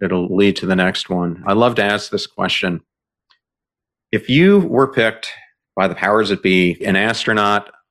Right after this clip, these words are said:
on the mission to Mars, and the powers that be told you that for this new colony the world was putting into place, you could set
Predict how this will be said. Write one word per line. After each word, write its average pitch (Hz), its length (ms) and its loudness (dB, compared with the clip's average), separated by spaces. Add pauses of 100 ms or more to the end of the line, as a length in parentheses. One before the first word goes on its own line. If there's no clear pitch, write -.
on 90 220 0
the 90 60 2
mission 107 340 2
to 107 80 2
Mars, 87 560 0 (180)
and 90 460 -2 (800)
the 95 40 -8
powers 107 360 0
that 101 160 -2
be 101 440 2
told 104 320 0
you 95 460 2
that 92 340 0 (220)
for 107 100 -2
this 95 260 -4
new 107 140 2
colony 98 800 0 (380)
the 95 60 -4
world 101 280 2
was 98 200 0
putting 98 540 0
into 98 220 -4
place, 92 560 -2 (760)
you 104 180 2
could 101 440 0 (180)
set 104 480 -2